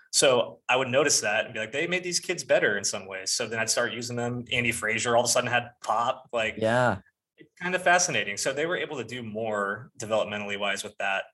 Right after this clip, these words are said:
Speaker 1: So that's just one thing I kinda think about. The other cool thing I wanted to talk about was I remember playing a season and playing a whole, you get to the World Series and you get a new field. You unlock this new field and it's like,
Speaker 2: Yes.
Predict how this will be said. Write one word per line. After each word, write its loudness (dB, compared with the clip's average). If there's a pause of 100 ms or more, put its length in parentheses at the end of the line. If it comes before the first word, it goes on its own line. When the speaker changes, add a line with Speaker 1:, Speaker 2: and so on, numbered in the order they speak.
(440)
Speaker 1:
So 0 (140)
that's 4
just -4
one -6
thing -6
I -6
kinda -4
think -10
about. -2
The -2
other 2
cool -4
thing -4
I 0
wanted 0
to -4
talk 2
about -2
was -2 (180)
I 2
remember 0
playing -2
a 0
season -2 (120)
and -12
playing -4
a -4
whole, 0 (280)
you -8
get -4
to -4
the 0
World 0
Series 0
and -8
you -10
get -4
a -4
new -8
field. -8 (340)
You -2
unlock 0
this 0
new -2
field 0 (120)
and 0
it's 4
like, 6
Speaker 2:
Yes. -4